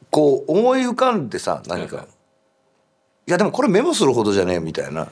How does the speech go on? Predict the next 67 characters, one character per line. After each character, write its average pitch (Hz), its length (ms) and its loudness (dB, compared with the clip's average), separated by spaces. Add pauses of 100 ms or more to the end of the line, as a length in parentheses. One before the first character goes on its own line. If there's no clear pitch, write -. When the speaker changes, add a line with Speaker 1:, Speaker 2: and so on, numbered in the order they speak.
(180)
Speaker 2:
は 160 220 2
い 147 40 -2
は 147 140 0
い 139 60 -2
は 127 200 0
い 117 40 -2
は 113 200 -2
い 104 100 -6
は 101 140 -2
い 82 80 -8
は 78 140 -8
い。 - 40 -10
Speaker 1:
っ - 60 -18 (560)
て 254 100 0
い 254 100 4
う 277 60 4
の 156 80 4
ば 95 100 2
っ - 60 -18
か 127 80 0
り 107 40 -2
じ - 80 -10
ゃ - 20 -20
な - 80 -20
い。 - 40 -20 (480)
Speaker 2:
確 254 80 0
か - 180 -6
に。 - 80 -10
Speaker 1:
<laughs> - 1400 -20
全 254 260 0
部 185 120 4
メ-、 139 180 4 (120)
メ 135 120 -2
モ 131 120 2
す 117 140 -6
る 101 60 0
ほ 107 120 0
ど 101 80 2
じ 85 100 -2
ゃ 76 40 -2
な 80 120 -4
い 78 60 -6
ん 67 60 -10
だ 50 80 -16
よ。 50 80 -18 (1300)
で 151 100 -4
も、 123 160 -2 (200)
そ 160 180 -2
れ 208 100 4
を 220 120 4
し - 160 -2
と 233 100 2
け 139 100 2
ば 101 100 0
違 - 140 -4
う - 20 -2 (160)
の 85 40 -8
か - 100 -16
な。 101 220 -14 (1120)
確 - 260 -14
か 73 100 -8
に 73 80 -8
メ 76 120 -10
モ 85 160 -8
ね。 87 420 -10 (840)
で、 147 100 0
メ-、 160 120 -2